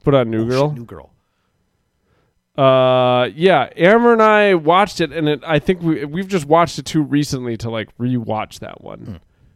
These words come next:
Speaker 1: But New Girl's really good. Um, although Amber may have rewatched it already on her own.
Speaker 2: I, I won't put it past her. She's crazy.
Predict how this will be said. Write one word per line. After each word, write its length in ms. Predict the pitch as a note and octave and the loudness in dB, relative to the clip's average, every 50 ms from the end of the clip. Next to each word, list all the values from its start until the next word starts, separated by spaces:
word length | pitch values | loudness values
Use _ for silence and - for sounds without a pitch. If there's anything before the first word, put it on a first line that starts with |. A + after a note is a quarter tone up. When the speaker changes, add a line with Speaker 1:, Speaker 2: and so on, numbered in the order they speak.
| _ _ _ | _ _ _
Speaker 1:
But 120 | - C#3+ C#3+ | -10 -4 0
New 180 | D#3+ G3 A3 | 0 0 2
Girl's 260 | G3+ G3 E3+ D3 C#3 | 4 4 4 4 2
really 200 | C#3 D3 C#3 C3+ B2 | 0 0 -2 -2 -2
good. 340 | B2+ C3 A2+ E2+ E2+ - - _ _ _ _ _ _ _ _ _ _ _ _ _ - | -4 -4 -4 -6 -8 -14 -20 _ _ _ _ _ _ _ _ _ _ _ _ _ -6
Um, 560 | C3 B2 A#2+ A#2 A2+ A2 A2 G#2 G#2+ G2+ - - | -2 -2 0 0 0 -2 -2 -6 -8 -12 -12 -10
although 280 | C3+ C#3 D#3 D#3+ A#2 | -4 -2 0 0 0
Amber 280 | C3+ C#3+ E3+ G3 G#3 F#3+ | -2 -4 -2 0 0 0
may 260 | D3 A#2+ A2+ A#2+ B2 | 0 -2 -2 -2 -4
have 120 | B2 B2 G#2+ | -4 -6 -8
rewatched 560 | G2 G2 F#2+ F2+ F2+ F2 E2+ E2 - - - E2+ | -8 -8 -10 -8 -8 -8 -10 -10 -12 -16 -18 -20
it 180 | D#2 - - - _ _ _ _ _ _ - | -20 -20 -20 -20 _ _ _ _ _ _ -12
already 420 | G#2+ G2+ F#2 D#2+ C2+ C2+ C#2+ D2+ | -12 -10 -10 -10 -10 -12 -12 -12
on 100 | D#2 D2 | -12 -12
her 160 | D#2 C2+ D2+ E2 | -14 -14 -16 -16
own. 220 | D#2 C2+ - A2+ _ _ - A#2 | -16 -16 -16 -20 _ _ -16 -14
Speaker 2:
I, 60 | G#2 | -14
I 120 | D#2+ - - | -14 -14 -16
won't 160 | F#2 E2 D#2 | -18 -18 -20
put 100 | - - | -20 -20
it 60 | _ | _
past 240 | - - C#2 D2+ - | -20 -20 -20 -20 -20
her. 80 | E2+ E2+ | -20 -20
She's 140 | - - _ | -20 -20 _
crazy. 540 | _ - E2 D#2+ F2+ - D2+ D2 F2 _ | _ -20 -20 -20 -20 -20 -20 -20 -20 _